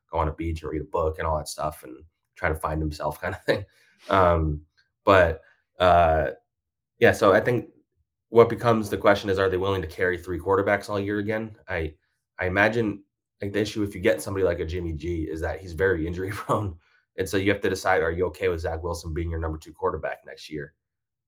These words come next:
The reality is a lot of number two quarterbacks aren't very good.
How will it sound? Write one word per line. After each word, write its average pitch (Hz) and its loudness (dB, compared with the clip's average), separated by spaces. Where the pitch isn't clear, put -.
The 107 2
reality 135 8
is 110 0
a 110 -4
lot 113 0
of 117 -4
number 117 -2
two 113 -8
quarterbacks 117 -2
aren't 110 -8
very 107 -4
good. 107 -4